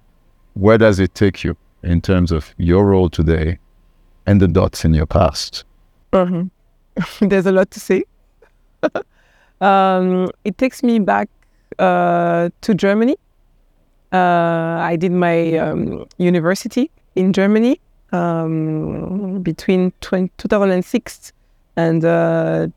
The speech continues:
Speaker 2: twenty thirteen. Uh, so bachelor, masters. And, uh, I studied, uh, chemistry, so chemical engineering. Um, and, uh, during my school time, uh, there, I came across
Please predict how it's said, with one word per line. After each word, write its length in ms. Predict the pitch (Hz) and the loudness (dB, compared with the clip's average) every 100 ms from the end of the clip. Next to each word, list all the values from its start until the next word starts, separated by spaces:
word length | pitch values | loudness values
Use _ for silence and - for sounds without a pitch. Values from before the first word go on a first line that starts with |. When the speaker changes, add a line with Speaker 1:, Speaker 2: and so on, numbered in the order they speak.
| _ | _
Speaker 2:
twenty 840 | - - 185 185 185 - 190 185 180 | -20 -4 0 0 -2 -4 0 0 0
thirteen. 420 | - 196 - 220 440 440 - _ | 0 -4 0 0 0 -2 -8 _
Uh, 400 | 185 175 170 165 160 | -4 -2 -2 -2 -4
so 260 | - 156 | -4 -4
bachelor, 340 | 165 160 - 175 | -4 -6 -2 -2
masters. 720 | 175 - 285 339 392 - _ _ - - - - | -2 -4 -2 0 -2 -6 _ _ -20 -18 -8 -2
And, 300 | 175 175 170 | 2 2 2
uh, 800 | 170 170 170 165 165 165 170 170 | 2 2 2 0 0 -2 -4 -4
I 120 | 170 | -6
studied, 360 | - 190 190 165 | -2 0 0 0
uh, 420 | 165 160 - 95 - _ | 0 0 -2 -4 -10 _
chemistry, 440 | - 220 202 - - - | -4 0 0 0 -2 -2
so 200 | - - | -6 -6
chemical 340 | - 196 - | 0 0 0
engineering. 560 | 185 170 160 156 - 403 - - _ | 0 0 -2 0 0 -2 -4 -14 _
Um, 840 | - 175 165 165 160 160 160 160 180 - - - - | -8 -6 -6 -4 -4 -4 -4 -6 -8 -12 -20 -10 -2
and, 280 | 190 180 | 0 2
uh, 120 | 180 170 | 2 2
during 280 | 208 254 | 2 2
my 140 | 202 165 | 0 -2
school 360 | - - 302 - _ | -6 -4 -4 -4 _
time, 280 | 185 170 349 415 _ - | -4 -2 -2 -4 _ -6
uh, 400 | 180 180 170 165 | -4 -2 -2 -2
there, 340 | 156 165 330 - _ _ _ | -2 0 -2 -6 _ _ _
I 60 | 185 | -4
came 240 | - 277 | 2 2
across 380 | 220 - - - | 2 0 -4 -4